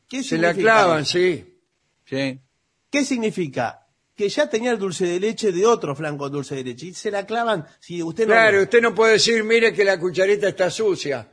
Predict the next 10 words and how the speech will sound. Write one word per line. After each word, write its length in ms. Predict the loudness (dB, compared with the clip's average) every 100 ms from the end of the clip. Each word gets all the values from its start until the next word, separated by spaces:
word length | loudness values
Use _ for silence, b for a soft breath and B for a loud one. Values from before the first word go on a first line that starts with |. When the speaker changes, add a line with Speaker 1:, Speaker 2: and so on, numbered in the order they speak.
| _
Speaker 1:
Claro, 460 | -4 0 0 0 0
está 200 | 0 0
Speaker 2:
No, 80 |
Speaker 1:
clavada 360 | -2 -6 -6 -6
ahí. 40 | 0
Speaker 2:
directamente 540 | 0 2 0 2 0
desde 160 | 0 -2
el 80 |
flan 260 | -2 -4 -2
anterior. 920 | -2 0 2 4 4 0 -4 _ _